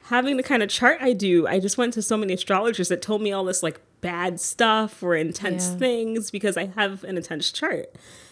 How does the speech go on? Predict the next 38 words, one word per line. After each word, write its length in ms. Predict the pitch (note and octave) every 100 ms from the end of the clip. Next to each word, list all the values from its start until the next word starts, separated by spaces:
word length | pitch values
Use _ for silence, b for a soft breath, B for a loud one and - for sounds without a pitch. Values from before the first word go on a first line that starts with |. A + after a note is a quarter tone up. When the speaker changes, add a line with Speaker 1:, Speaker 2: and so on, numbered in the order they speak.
| B B -
Speaker 1:
And 220 | A3+ G#3+
it 100 | G3
was 100 | G#3+
just, 160 | A#3+ C#4+
like, 240 | - -
get 180 | A3+ G#3+
me 160 | G#3
down. 680 | F#3+ F#3 B3 G3 E3+ F3 G#3 -
But 100 | A3
then 340 | A3 G3 F#3+ - G3
I 120 | G#3+
also 260 | G#3+ -
know 180 | G#3 G#3
I 80 | F3+
made 280 | F3 F#3+ A#3
it 100 | -
through 180 | E3+ D3+
all 160 | F2+ -
of 80 |
that. 400 | D3 - - - E3
So 600 | - A3+ G3 F3+ C#3+ - _ _ -
that's 340 | G3+ F#3+ -
my 120 | G3+
goal 340 | F#3 F#3+ F#3 F3
when 80 | F3
I 60 | E3+
work 160 | F3
with 100 | E3
people, 460 | - D4+ A3+ G#3 A#3 -
is 120 | G3
to 100 | G#3
empower 440 | F#3+ F#3 F3+ F#3
them 220 | F#3 E3+ E3+
and 120 | E3+
learn 300 | E3+ E3+ E3+ - B B B
a 80 | G#3+
placement 440 | G#3 B3 B3 B3 G3
doesn't 320 | G#3 F#3+